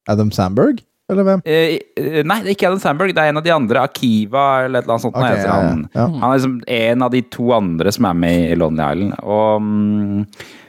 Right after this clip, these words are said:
Speaker 2: og det t-, kan jo kanskje bety at de i hvert fall tør å ta noen sjanser, og at det blir litt crazy humor, da, i det minste.
Speaker 1: Ja, altså,
Speaker 2: Ehm.
Speaker 1: for, for det er jo det vi må ha hvis det skal være sånn naken pistol, den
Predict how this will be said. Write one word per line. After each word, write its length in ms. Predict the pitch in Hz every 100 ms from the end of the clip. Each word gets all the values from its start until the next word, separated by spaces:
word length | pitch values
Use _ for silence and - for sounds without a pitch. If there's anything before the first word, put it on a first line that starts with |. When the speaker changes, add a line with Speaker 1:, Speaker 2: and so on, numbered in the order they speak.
| _ -
Speaker 2:
og 420 | - - 107 110 120
det 240 | 214 311
t-, 160 | - 196
kan 400 | - 196 165 165 202
jo 240 | 254 233 220
kanskje 480 | 226 185 147 131
bety 240 | 147 170 156
at 80 | 143
de 60 |
i 40 | 156
hvert 40 |
fall 140 | 127 160
tør 220 | 160 139
å 40 | 147
ta 180 | 110
noen 120 | 110 131
sjanser, 520 | 127 107 101 107 107
og 200 | 120 120
at 60 | 110
det 100 | 110
blir 180 | 104 110
litt 160 | 113
crazy 540 | - 104 87 90 - 113
humor, 340 | 117 120 160
da, 100 | 233 - -
i 60 | -
det 100 | 107
minste. 380 | 110 85 - 98 - - - - - -
Speaker 1:
Ja, 80 | 180
altså, 160 | 214 226
Speaker 2:
Ehm. 160 | 208 202
Speaker 1:
for, 260 | 202 - -
for 80 | 226
det 60 | 185
er 40 |
jo 140 | 214 170
det 200 | 180 143
vi 60 | 165
må 140 | 196
ha 320 | 160 147 175
hvis 200 | 202 180
det 80 | -
skal 120 | - 180
være 260 | 139 147
sånn 140 | 151 165
naken 340 | 175 107 113
pistol, 520 | 104 151 - 120 143 156
den 600 | 147 117 131 120 143 151